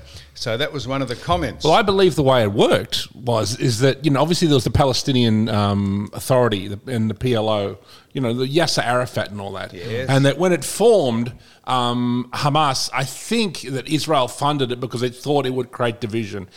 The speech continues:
Speaker 2: uh, because it didn't like the P L O and it thought maybe another group,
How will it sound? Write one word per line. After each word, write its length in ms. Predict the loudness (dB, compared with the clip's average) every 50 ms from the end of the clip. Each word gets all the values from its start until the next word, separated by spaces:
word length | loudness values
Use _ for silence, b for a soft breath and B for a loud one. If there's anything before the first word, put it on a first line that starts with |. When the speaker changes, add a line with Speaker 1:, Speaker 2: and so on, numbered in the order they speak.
| B B B B B
Speaker 2:
uh, 160 | -2 -2 -2 -2 -6
because 240 | -6 -4 -2 -2
it 80 | 0 2
didn't 160 | 0 2 2
like 160 | 2 0 0
the 80 | -2 -4
P 180 | -2 0 2 2
L 160 | 2 2 0
O 240 | 0 0 0 0 -2
and 100 | -2 -4
it 60 | -6
thought 180 | -6 -6 -4
maybe 300 | 0 0 0 0 0 0
another 240 | -2 -2 -2 -4 -6
group, 400 | -6 -8 -6 -8 -8 -8 -10 -16